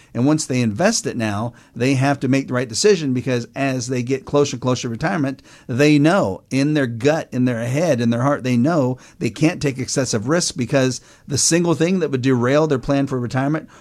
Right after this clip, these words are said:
would be a very large loss. That would kill them. So what I'd like to do then is look at what we call some of the warning signs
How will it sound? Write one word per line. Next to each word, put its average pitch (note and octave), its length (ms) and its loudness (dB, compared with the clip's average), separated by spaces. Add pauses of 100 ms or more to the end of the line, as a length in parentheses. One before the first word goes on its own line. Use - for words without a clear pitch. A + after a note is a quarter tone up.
(140)
would D3+ 320 0
be C3+ 320 0 (100)
a B2+ 100 -2
very C#3 300 2
large B2+ 480 2 (140)
loss. A#2+ 480 0
That B2 180 -6
would A2+ 220 -8
kill D3 200 4
them. D2+ 280 -8 (280)
So B2+ 220 0
what C#3 220 4
I'd B2+ 100 2
like F#3+ 200 2
to D3+ 100 -6
do C#3 100 2
then B2+ 240 0
is B2+ 180 -2
look D3+ 440 2
at A2+ 340 -6 (220)
what C3 200 -6
we D#3 140 2
call B2 320 -2
some - 160 0
of C#3+ 80 2
the B2+ 80 2
warning C#3+ 420 2
signs B2+ 560 -2